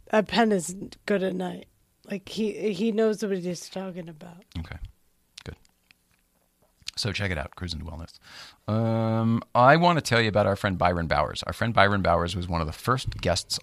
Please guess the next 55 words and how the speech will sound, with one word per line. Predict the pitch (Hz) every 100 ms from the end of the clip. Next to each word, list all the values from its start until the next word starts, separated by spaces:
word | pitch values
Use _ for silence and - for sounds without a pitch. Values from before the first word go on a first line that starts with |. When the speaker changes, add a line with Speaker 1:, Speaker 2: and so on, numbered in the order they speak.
| -
Speaker 2:
on | 80 80 76
this | 85
show | - 80 76
before | 73 - 78
it | 69
looked | 76 -
like | 62
this. | - -
It | -
was | -
just | - - - - _ -
us | 78 - -
at | -
the |
dining | - 71 71
room | 69
table | 69 69 69 - - - - -
and, | 82 76 76
uh, | 76 69 -
and | 85
trying | - 110
to | 92
do | 90
a |
podcast, | 82 95 90 - 78 -
T | 95
V | 87
show | 85 80
type | 80 87
thing. | - 87 - - - - - -
And, | 104 101
uh, | 104 107
and | 104 120
our | 120
buddy | 131 139
Byron, | 95 95 95 92
who | 95
is | 90
a | 87 - -
fantastic | 101 - - 107 107 -
stand-up | - 87 85 78
comedian | 87 82 82 82 -
and, | 78 78 78
uh, | 76 76 -
and | 71
very | 71 101 104
talented | - 80 78
actor, | 82 104 - - - _ -
in |
his | - 69
own | 65
right. | 62 - - - _ - - _
Um, | - 73 69 71 71 67 -
he | 85 123
was | 117 95 -